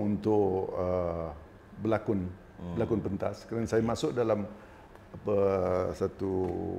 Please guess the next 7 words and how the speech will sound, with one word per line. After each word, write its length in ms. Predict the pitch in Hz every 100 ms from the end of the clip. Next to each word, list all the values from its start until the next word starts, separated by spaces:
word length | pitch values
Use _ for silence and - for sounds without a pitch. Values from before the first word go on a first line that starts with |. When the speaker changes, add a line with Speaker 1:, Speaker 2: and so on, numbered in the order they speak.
| 90 - - - - - - - - -
Speaker 1:
satuan, 400 | - 92 98 95 90 87
uh, 360 | 85 92 95 92 - - - - - - - - -
drama 440 | 101 110 110 90
ni 140 | 95 107
kan. 180 | 123
Speaker 2:
Hmm. 160 | 87 76 - - - - - - - - - -
Speaker 1:
Uh, 240 | - -